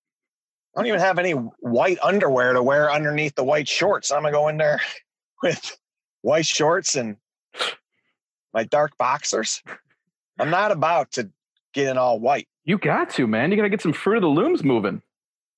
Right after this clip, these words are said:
Speaker 1: I might have to. So today I take 'em and I'm like, "I'm not, I don't have the white, but I wanna take 'em." So I'm like, "Let me ch-, find some." I have, like, these creamish, khaki, gray, light, light gray. <laughs> Like, everything I own is gray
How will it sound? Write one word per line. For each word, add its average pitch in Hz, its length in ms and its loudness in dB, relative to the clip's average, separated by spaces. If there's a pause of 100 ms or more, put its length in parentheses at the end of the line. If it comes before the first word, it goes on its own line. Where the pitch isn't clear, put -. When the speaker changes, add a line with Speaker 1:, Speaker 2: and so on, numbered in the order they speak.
(160)
Speaker 1:
I 120 140 -2
might 117 320 -2
have 104 280 -4
to. 87 160 -6 (160)
So 127 200 -2
today 131 580 0 (300)
I 110 100 0
take 104 300 -2
'em 98 180 -2
and 107 100 -2
I'm 104 120 0
like, 82 360 -2
"I'm 165 160 -2
not, 160 360 -2 (600)
I 113 60 0
don't 151 140 2
have 139 180 2
the 92 80 -4
white, 62 280 -2 (300)
but 110 120 0
I 127 80 2
wanna 127 260 2
take 87 260 -2
'em." 107 160 -4 (420)
So 113 220 0
I'm 107 120 2
like, 101 240 -2
"Let 131 120 0
me 117 120 -2
ch-, - 280 -8
find 92 360 -2
some." 87 360 -6
I 104 100 2
have, 113 100 2
like, 110 220 0
these 87 280 -2 (560)
creamish, 127 920 0 (120)
khaki, 117 840 2
gray, 110 280 0
light, 117 480 2
light 123 440 2
gray. 127 400 0 (220)
<laughs> - 200 -4
Like, 117 140 -2
everything 175 260 0
I 139 140 2
own 135 140 0
is 107 120 -8
gray 107 380 -4